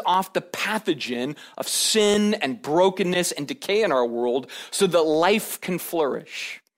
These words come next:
And so we don't want to see this fire as though he's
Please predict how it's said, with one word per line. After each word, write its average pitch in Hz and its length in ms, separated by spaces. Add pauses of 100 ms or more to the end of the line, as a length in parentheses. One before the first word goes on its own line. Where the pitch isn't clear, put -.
(460)
And 175 100
so 202 80
we 202 140
don't 285 120
want 302 120
to - 80
see 240 140
this 208 180
fire 202 480
as 170 160
though 175 140
he's 165 220